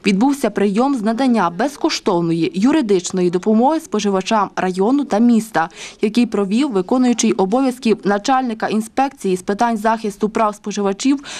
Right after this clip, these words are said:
Івано-Франківській області Володимир Монастирецький. Він зауважив, що з поточного року інспекцію поступило двісті п'ятдесят звернень, із них двісті тридцять уже задоволені на користь вимог споживача.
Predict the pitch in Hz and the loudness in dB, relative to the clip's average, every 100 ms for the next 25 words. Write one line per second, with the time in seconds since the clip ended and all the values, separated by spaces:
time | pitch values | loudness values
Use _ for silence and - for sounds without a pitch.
0 | - - 226 233 220 208 202 220 196 - | -6 0 0 0 -2 -4 -2 -2 -2 0
1 | 175 196 220 269 269 285 220 185 180 233 | 0 2 2 0 0 0 2 0 2 2
2 | 233 208 - 196 190 - 202 208 175 - | 2 0 0 0 0 -2 0 0 -2 -4
3 | 165 165 - - 233 226 220 233 269 269 | -4 -4 -8 -14 0 2 4 2 2 0
4 | 202 180 165 - 196 190 202 190 185 208 | 0 -4 -8 -4 -6 -4 -2 -2 0 0
5 | 208 226 285 311 294 202 196 - 254 285 | 2 2 0 0 -2 -2 -4 -2 -2 -2
6 | - 294 294 214 196 262 269 269 - 185 | 0 0 0 -2 0 2 2 0 -2 0
7 | 226 262 311 247 180 180 208 208 208 254 | 0 2 0 0 0 0 -2 -2 0 0
8 | 233 185 170 165 - - - 220 190 214 | 0 -4 -8 -10 -14 -18 -2 0 4 4
9 | 294 285 185 226 226 - 180 208 277 339 | 4 2 2 0 0 0 0 0 0 -2
10 | - 190 185 208 233 190 196 185 185 226 | 0 0 0 0 -2 -2 -2 0 2 0
11 | 277 277 220 170 - 240 262 202 185 185 | 0 0 0 -2 0 0 0 0 0 2
12 | 202 - 202 190 202 214 220 175 | 0 -2 -4 -2 -2 0 0 0